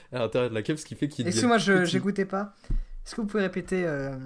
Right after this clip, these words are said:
Speaker 2: j'écoutais pas, je pensais à autre chose, euh. Est-ce que vous pouvez répéter, euh, la fin ?
Speaker 1: Mhm. Donc, c'est un écran noir et il y a écrit en lettres blanches que les, les gentils acceptent l'équitation,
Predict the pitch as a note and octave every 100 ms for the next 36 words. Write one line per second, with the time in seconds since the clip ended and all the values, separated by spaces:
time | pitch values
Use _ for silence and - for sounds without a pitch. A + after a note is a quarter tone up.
0 | C3 - - C#3 D#3 E3 D#3+ D#3+ - D3+
1 | D3+ D3 - D3+ C#3 C3 B2+ C#3 - -
2 | - - - - - - - - - -
3 | - - F#3 F3 E3 D#3+ F3+ E3+ D3 C#3+
4 | C3 C#3 C3+ _ _ - A#2+ C#3 C#3+ -
5 | - - - - A2+ D#3 D3 - - -
6 | - - - - D3+ C3 D3 D3 D3+ C#3+
7 | D3 C#3+ C3 F#2+ - _ B2+ C#3 C#3 C#3
8 | - B2 - A#2+ C3 C3+ D3 B2+ C#3 B2+
9 | A2 - - - - _ - D3+ C#3 G#2
10 | G#2 A2+ A2 G#2 A2+ B2 B2 C#3+ A#2 -
11 | C#3 B2+ A#2 A#2 G#2+ G2+ - D#3